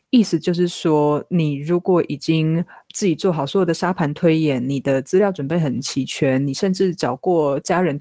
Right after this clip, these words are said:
同事都已经练习过，然后你确认你的简报时间都在时间以内的话，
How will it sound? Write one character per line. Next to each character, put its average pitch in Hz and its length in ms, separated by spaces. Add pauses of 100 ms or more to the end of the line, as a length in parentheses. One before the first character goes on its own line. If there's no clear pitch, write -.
(120)
同 143 200
事 160 200
都 165 160
已 139 40
经 170 180
练 175 160
习 131 260
过， 147 380
然 135 100
后 165 60
你 143 100
确 190 240
认 175 180
你 143 60
的 139 80
简 135 180
报 175 140
时 160 240
间 156 460 (420)
都 175 140
在 170 320
时 - 180
间 160 220
以 135 100
内 143 260
的 151 140
话， 156 260